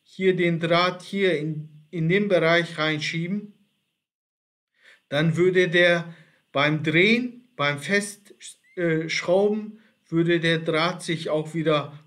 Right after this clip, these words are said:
rausdrehen. Wenn wir das dann befestigt haben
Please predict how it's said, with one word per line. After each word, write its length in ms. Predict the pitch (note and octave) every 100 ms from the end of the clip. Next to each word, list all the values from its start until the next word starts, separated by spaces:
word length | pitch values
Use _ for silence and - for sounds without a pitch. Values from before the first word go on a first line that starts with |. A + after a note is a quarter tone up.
| -
rausdrehen. 640 | D3 D#3+ - A2+ F#2+ - _
Wenn 200 | - E3+
wir 140 | F#3 G3
das 480 | G#3 G#3+ - - -
dann 280 | F3 F3+ F3+ - _
befestigt 720 | E3 E3 G3 A#3+ A#3+ A#3 A3
haben 420 | A3 G#3+ G#3 G#3